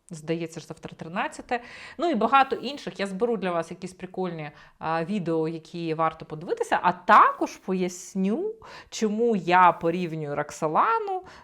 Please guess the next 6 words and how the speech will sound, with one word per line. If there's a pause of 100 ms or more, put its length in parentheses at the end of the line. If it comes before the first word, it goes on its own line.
з
цією,
господи, (880)
як
її
звати?